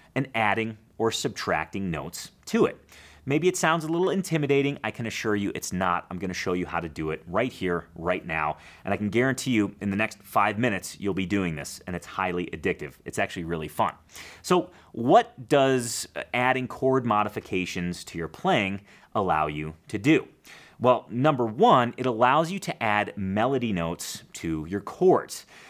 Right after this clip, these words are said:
which is great for rhythm guitar because it allows you to reflect what somebody is singing, and it beefs up your chords, which brings me to the second thing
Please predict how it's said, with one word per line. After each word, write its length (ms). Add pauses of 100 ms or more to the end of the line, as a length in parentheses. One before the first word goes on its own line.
(160)
which 160
is 80
great 300
for 100
rhythm 280
guitar 440
because 360
it 60
allows 380
you 60
to 80
reflect 580
what 160
somebody 460
is 100
singing, 540 (280)
and 160
it 360
beefs 320
up 260
your 80
chords, 600 (100)
which 260
brings 240
me 120
to 100
the 100
second 440
thing 300